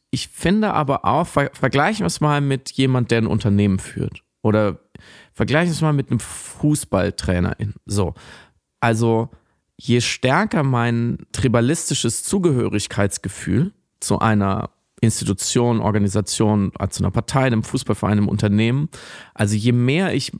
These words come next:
das Indif-, Identifikationsangebot, was dieses institutionalisierte Kollektiv ja immer mit sich trägt, so „ich bin einer von denen, ich bin einer von uns und nicht einer von euch“,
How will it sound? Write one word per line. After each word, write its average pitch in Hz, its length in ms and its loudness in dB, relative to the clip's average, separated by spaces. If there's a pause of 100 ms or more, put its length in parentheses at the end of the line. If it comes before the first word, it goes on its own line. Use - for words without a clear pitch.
(120)
das 113 220 -2
Indif-, 117 560 0
Identifikationsangebot, 113 1700 0
was 104 220 0
dieses 107 360 0
institutionalisierte 110 1200 0
Kollektiv 117 840 -2 (380)
ja 107 140 2
immer 139 300 2
mit 143 200 0
sich - 260 -4
trägt, 110 360 0
so - 180 0
„ich - 260 -2
bin 113 160 2
einer 110 300 0
von 107 200 0
denen, 110 180 2
ich - 180 -4
bin 110 120 0
einer 110 280 0
von 107 180 -4
uns 147 300 0
und 101 140 -4
nicht 135 240 0
einer 110 220 0
von 98 180 -2
euch“, 123 380 0